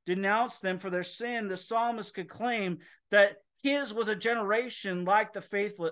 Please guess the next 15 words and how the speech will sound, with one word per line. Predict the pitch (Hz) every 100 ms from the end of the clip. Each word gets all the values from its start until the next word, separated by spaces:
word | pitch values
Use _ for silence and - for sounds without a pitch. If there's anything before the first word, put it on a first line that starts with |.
| 165
faithful | 220 240 - 180 180 202
Israelites | 208 190 160 156 151
in | 165
the | 147
time | 160 156 147
of | 117
Joshua. | 147 147 147 117 107 101 _ _ _ -
And | 190
yet | 220
instead | 220 190 - 240
of | 220
victory, | 180 247 - 185 185
they | 185 208
were | 214
afflicted | 185 - 247 247 190 170 151